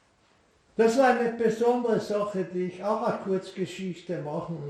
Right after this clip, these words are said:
und erzählen möchte. Wie ich gesagt habe, waren wir auf der Ostfront, da, da, allein an der, da, allein an der Thaya, Zisterdorf, Wien. Dort haben sich gesammelt die Leibstandarte,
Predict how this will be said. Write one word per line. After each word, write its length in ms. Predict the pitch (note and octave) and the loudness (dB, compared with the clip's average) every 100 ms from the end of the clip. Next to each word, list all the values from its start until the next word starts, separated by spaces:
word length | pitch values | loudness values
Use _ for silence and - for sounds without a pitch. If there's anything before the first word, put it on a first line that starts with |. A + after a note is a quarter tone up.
| C3+ | -10
und 80 | D#3+ | -8
erzählen 540 | D3 - F3+ F3 D3 | -8 -6 -4 -4 -4
möchte. 460 | E3 D#3+ - D#3 B2+ A2+ F#2 _ _ _ _ _ _ _ _ _ _ _ _ _ _ _ _ _ - | -4 -6 -6 -12 -10 -14 -18 _ _ _ _ _ _ _ _ _ _ _ _ _ _ _ _ _ -4
Wie 120 | F#3 | 0
ich 100 | A3 | 2
gesagt 500 | A#3+ G#3+ A3 A#3 - | 2 2 4 0 2
habe, 140 | G3 | 0
waren 260 | F#3+ G3 A3 | 2 0 2
wir 220 | G#3 F#3 | 2 2
auf 180 | E3+ - | 0 0
der 220 | F#3 E3 | 0 0
Ostfront, 720 | F3+ G3 - F3+ F#3 F3+ F3 - - _ - | 0 -2 -6 -4 -2 0 -2 -8 -20 _ -10
da, 180 | E3 E3 - | -6 -6 -4
da, 360 | D#3 D#3+ F3 - - - _ - | -2 0 0 -4 -12 -20 _ -14
allein 320 | D3 E3 F#3 | -8 -2 0
an 180 | F3 D#3+ | 0 -2
der, 200 | D3+ - | -4 -6
da, 440 | D3+ D3+ C3 C3 B2+ B2+ | -6 -6 -6 -12 -14 -12
allein 300 | C#3+ E3 F3+ | -8 -4 -2
an 60 | E3+ | 0
der 200 | D#3+ - | -2 -2
Thaya, 600 | D3 D3+ E3+ D#3+ - - _ _ _ _ _ _ _ _ G#3+ - _ _ _ | -4 0 0 0 -4 -10 _ _ _ _ _ _ _ _ -20 -20 _ _ _
Zisterdorf, 760 | F3+ - - E3 - D#3+ - - | -6 -6 -6 -8 -6 -6 -6 -6
Wien. 380 | F3+ F3 B2+ A2 _ _ _ - - - | -6 -6 -8 -12 _ _ _ -20 -20 -4
Dort 180 | G#3+ G#3+ | -2 2
haben 180 | C4 | 0
sich 220 | - A3+ - | 0 -4 -4
gesammelt 600 | G3+ - F#3+ G#3 A#3+ - | -2 -2 0 0 0 -2
die 80 | F#3+ | -2
Leibstandarte, 1160 | F3+ G#3 - - G3+ G3 G#3 G#3+ A3 A3 A3 | -2 -2 -4 -6 -4 0 2 2 2 0 -2